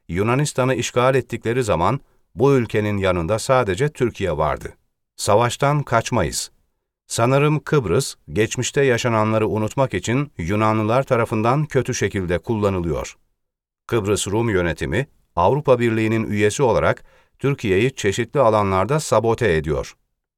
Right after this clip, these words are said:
İşin kötüsü, Yunanistan ve Kıbrıs Rumları Türkiye'ye karşı komplolarını oluştururken, özellikle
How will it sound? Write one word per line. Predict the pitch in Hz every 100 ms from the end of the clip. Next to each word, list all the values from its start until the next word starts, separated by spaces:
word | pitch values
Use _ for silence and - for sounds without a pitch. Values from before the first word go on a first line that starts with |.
| _
İşin | 110 - 147
kötüsü, | 139 139 143 131 - - - _
Yunanistan | 87 101 117 147 - 135 135
ve | 127
Kıbrıs | - 147 120 95
Rumları | 85 98 92 76 104 139
Türkiye'ye | - 156 - 123 104
karşı | 95 92 85 113
komplolarını | - 123 123 110 101 104 101
oluştururken, | 92 95 - 110 120 - 87 131 _ _ _ -
özellikle | 98 107 127 147 131 127 123